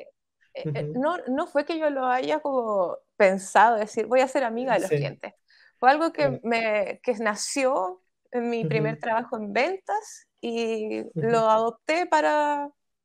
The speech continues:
Speaker 1: para el
Speaker 2: Claro.
Speaker 1: resto. No sé, me gusta ser amigable, si no,
Speaker 2: Ujú.
Speaker 1: nadie quiere una
Speaker 2: Ujú.
Speaker 1: mala atención ni alguien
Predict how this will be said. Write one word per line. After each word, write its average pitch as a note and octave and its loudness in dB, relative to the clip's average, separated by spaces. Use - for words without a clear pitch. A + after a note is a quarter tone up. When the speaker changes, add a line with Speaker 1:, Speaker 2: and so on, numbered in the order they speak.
Speaker 1:
para D4+ 4
el D4 -4
Speaker 2:
Claro. F4+ -2
Speaker 1:
resto. A3+ -6
No C#4+ -2
sé, C#4+ 2
me B3 2
gusta D4 2
ser D4 0
amigable, A#3 2
si A3 -10
no, A3+ -8
Speaker 2:
Ujú. D3 -8
Speaker 1:
nadie B3 8
quiere C4 8
una A#3+ 8
Speaker 2:
Ujú. A#3 2
Speaker 1:
mala A#3 4
atención A3+ 0
ni G#3 -2
alguien G3+ -2